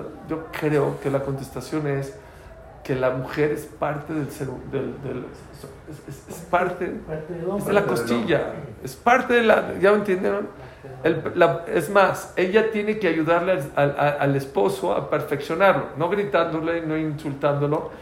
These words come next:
Speaker 1: pero ella es la que ve los errores del esposo y ella es la que le tiene que ayudar a perfeccionar sus,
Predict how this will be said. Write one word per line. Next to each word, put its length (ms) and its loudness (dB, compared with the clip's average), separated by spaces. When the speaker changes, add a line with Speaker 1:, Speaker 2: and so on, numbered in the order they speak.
Speaker 1:
pero 180 6
ella 180 8
es 100 2
la 120 2
que 120 2
ve 200 2
los 220 -4
errores 380 0
del 120 2
esposo 460 -4
y 120 0
ella 100 2
es 80 -4
la 140 2
que 100 0
le 140 0
tiene 340 0
que 80 0
ayudar 1000 2
a 160 2
perfeccionar 640 0
sus, 440 -4